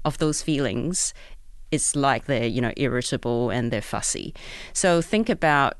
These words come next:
you know, feeding fussiness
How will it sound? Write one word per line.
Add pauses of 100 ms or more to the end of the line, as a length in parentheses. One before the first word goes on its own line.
you
know,
feeding (420)
fussiness